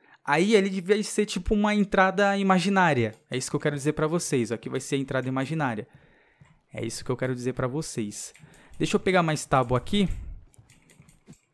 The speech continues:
porque a tábua vai terminar ali de fazer aquela parede que eu quero fazer. E vamos ter ali a nossa entrada imaginária. Aí, legal.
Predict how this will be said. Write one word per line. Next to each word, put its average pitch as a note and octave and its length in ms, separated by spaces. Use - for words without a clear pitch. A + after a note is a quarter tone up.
porque C3+ 300
a C#3+ 60
tábua D3 560
vai C3+ 160
terminar C3 460
ali B2+ 160
de B2 100
fazer B2 580
aquela B2 280
parede A#2+ 360
que C3 60
eu A#2 40
quero A#2+ 180
fazer. D#3 540
E C3+ 120
vamos C3+ 240
ter C#3 180
ali B2 220
a B2+ 60
nossa C3 280
entrada B2 320
imaginária. A#2+ 680
Aí, A2+ 960
legal. A2+ 880